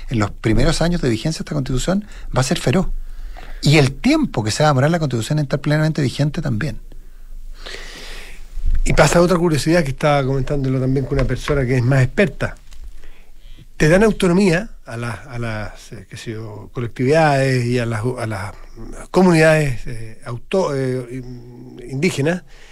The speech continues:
Speaker 2: te dan autonomía, te dan autogobierno, pero además el derecho a participar en lo nacional.
Speaker 1: En lo nacional, claro.
Speaker 2: O sea, no es que tú te aísles, "Mire, yo vivo aquí, déjenme aquí tranquilo, yo tengo autonomía, tengo autogobierno, y ustedes sigan con su país allá". No, no.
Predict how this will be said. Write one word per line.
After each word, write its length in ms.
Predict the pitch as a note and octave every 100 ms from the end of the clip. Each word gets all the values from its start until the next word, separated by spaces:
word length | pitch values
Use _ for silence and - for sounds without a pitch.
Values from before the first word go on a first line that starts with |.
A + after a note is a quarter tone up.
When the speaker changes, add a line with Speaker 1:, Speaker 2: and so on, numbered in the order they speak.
| - - - -
Speaker 2:
te 100 | D#3+
dan 280 | F#3 A#3 -
autonomía, 680 | F#3+ D3 D#3+ F3 G3 B2+ - - - - - - - - - - - - - - - -
te 120 | D3
dan 240 | G#3+ A#3 -
autogobierno, 920 | G3+ B3+ A#3+ A#3 A3+ A#3 D3+ A#2+ F3+ - - -
pero 220 | F#3+ F#3
además 580 | E3+ E3+ A#3+ A#3 - - - C3+
el 140 | F3+
derecho 380 | F3 F#3+ A#3 A#3
a 40 |
participar 540 | G#3+ F#3+ F#3 D#3+ A3 A3+
en 120 | A3+
lo 80 | A3+
nacional. 420 | A3 - A#3+ C4
Speaker 1:
En 80 | E3
lo 80 | D3+
nacional, 400 | C3+ C3+ G2+ E2
claro. 260 | - A#2 - - - - _ _ _ - - - _ _ _ -
Speaker 2:
O 40 |
sea, 80 | D3
no 100 | F#3+
es 80 | A3+
que 260 | C#4 B3+ - - -
tú 140 | G#3
te 80 | G3+
aísles, 380 | G3+ C4 B3+ A#3
"Mire, 180 | G#3+ E3+
yo 180 | F#3 G#3+
vivo 160 | G#3
aquí, 340 | G#3 D4 D#4 C#4
déjenme 380 | G#3 - F3+ F3
aquí 220 | D3+ A3
tranquilo, 400 | G3+ F#3+ C4+ C#4+
yo 120 | G#3
tengo 200 | F#3 F3+
autonomía, 440 | D#3 - F3 C4+ B3+
tengo 180 | G#3 G3
autogobierno, 400 | G3 G3 C#4+ C4+
y 60 |
ustedes 280 | A3+ D#4 C#4
sigan 240 | D#4 F#4 C4
con 100 | B3
su 100 | C#4
país 160 | C#4 B3+
allá". 180 | G3
No, 120 | F#3
no. 120 | A3